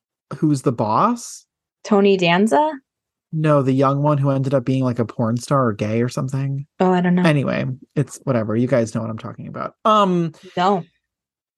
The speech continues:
Speaker 1: someone I, someone who I find to be dark and I really don't wanna see on my screen anymore, just as much as Julia's animals, is Johnny, the camera hungry gay.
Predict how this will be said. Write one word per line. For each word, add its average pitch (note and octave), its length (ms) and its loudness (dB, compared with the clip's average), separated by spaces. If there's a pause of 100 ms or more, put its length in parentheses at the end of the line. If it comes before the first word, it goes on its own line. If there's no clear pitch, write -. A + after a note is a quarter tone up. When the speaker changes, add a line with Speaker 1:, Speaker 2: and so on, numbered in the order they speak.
(520)
Speaker 1:
someone G3+ 360 0
I, G3+ 300 2
someone G3 380 0
who F3+ 260 -2
I E3 180 2
find F3+ 280 -4
to F3 60 -12
be F3+ 120 -6
dark F3+ 520 2
and D3 120 -4
I C#3+ 60 -2
really D#3 280 0
don't C#3+ 240 0
wanna D3 220 2
see D#3+ 180 -6
on D3 120 -2
my D3+ 200 0
screen D#3 400 -2
anymore, D3 460 2
just D3 280 -2
as D3 140 -2
much C#3+ 340 -2
as B2 600 -4 (340)
Julia's C#3+ 460 0
animals, E3+ 560 0
is D3 280 -2
Johnny, D3+ 640 0
the D3 300 -2
camera E3+ 560 0
hungry D3+ 540 -2
gay. G#2+ 500 -6